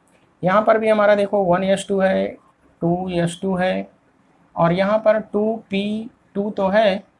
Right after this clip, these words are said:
लेकिन देखिए यहाँ पर P के हमारे जो तीन orbital हैं उसमें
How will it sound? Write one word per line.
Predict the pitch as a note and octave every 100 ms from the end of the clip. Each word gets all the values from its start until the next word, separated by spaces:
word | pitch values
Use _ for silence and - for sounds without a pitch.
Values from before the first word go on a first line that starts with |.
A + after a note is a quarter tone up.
| _
लेकिन | D#3 F3+ F#3 G#3
देखिए | F#3+ F#3+ G#3
यहाँ | F3+ F3 F3
पर | F#3 F3+
P | G3 G#3+
के | G#3+
हमारे | G3 F#3+ F3+ F3+ F3
जो | F3
तीन | E3+ F3 E3+
orbital | D#3+ D#3 D3+ D3+ D3
हैं | E3 F#3 - _ _ _ _ _ _ -
उसमें | E3+ E3+ F#3+ F3+ F#3+